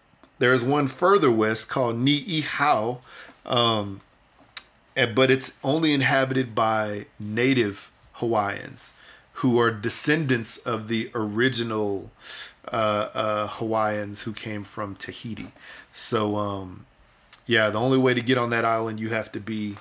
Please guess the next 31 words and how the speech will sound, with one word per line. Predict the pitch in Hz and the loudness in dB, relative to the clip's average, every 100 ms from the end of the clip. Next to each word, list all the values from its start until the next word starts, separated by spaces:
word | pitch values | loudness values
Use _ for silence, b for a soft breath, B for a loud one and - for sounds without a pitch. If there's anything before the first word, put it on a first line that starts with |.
| B B B - | B B B -4
either | 117 117 | 0 0
invited | 110 117 113 139 135 | 0 0 2 2 4
by | 135 | 2
someone | - 135 139 135 | 4 2 2 0
who | 160 | 2
lives | 123 107 | 0 0
there, | 104 107 123 | -4 -4 -4
which | 107 104 | -6 -4
is | 107 - | -4 -6
extremely | 131 - 135 131 | -4 -2 0 2
hard, | 123 117 117 | 2 2 0
and | 113 | -2
I'll | 117 | -2
tell | 120 | -2
you | 117 147 | 0 0
why. | 113 110 - B B B - | -2 -2 -8 B B B 0
Uh, | 113 110 107 - | 4 4 4 4
either | 131 135 | 4 6
invited | 120 120 139 151 | 4 4 4 4
by | 139 139 | 2 2
somebody | 147 139 139 143 | 0 0 2 2
who | 135 | 4
lives | 135 123 | 2 2
there, | 131 127 127 127 - - | 2 4 2 -2 -8 -4
or | 120 123 | 0 2
you | 123 | 2
have | 123 113 | 2 0
to | 104 | -8
be | 98 120 123 123 127 _ _ | -2 0 2 0 -8 _ _
from | - - 110 120 | -16 -6 -4 -2
there. | 120 120 120 | 0 2 0